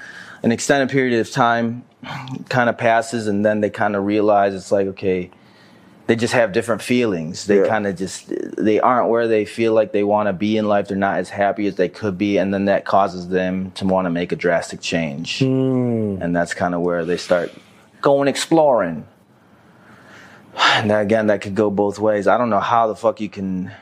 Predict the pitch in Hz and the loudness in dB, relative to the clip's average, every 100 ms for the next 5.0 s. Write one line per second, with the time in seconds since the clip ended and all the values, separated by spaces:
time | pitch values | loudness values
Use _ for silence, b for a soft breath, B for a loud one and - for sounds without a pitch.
0 | B - 95 73 - - - 110 98 101 | B 2 4 2 -2 -8 -2 0 2 2
1 | 107 101 92 123 113 107 120 107 104 101 | 2 0 0 0 0 0 -2 0 2 2
2 | 85 107 117 117 107 107 87 113 113 107 | 0 0 0 0 2 2 2 2 0 -2
3 | 90 117 113 101 104 101 104 104 104 107 | -8 -4 -4 -4 -4 -2 0 0 0 2
4 | 131 - 107 98 - 85 98 98 80 | 2 0 -6 -6 -4 2 2 2 -6